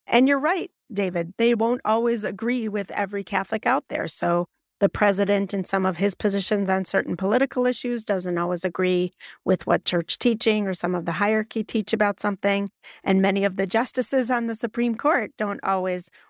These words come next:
rule in ways that would represent all U S Catholics either.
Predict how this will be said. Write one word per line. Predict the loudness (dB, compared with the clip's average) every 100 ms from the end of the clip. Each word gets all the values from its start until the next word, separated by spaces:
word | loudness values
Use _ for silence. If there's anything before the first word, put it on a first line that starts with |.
| -2
rule | 2 2 2
in | 0 -2 0
ways | 0 0 -2
that | 0 0 0
would | 0 0 2
represent | 0 0 0 2 0 -2 -2
all | 0 2 -2 -6 -2
U | 2 4
S | 2 -2
Catholics | -4 -2 -4 -4 -2
either. | 0 2 0 -4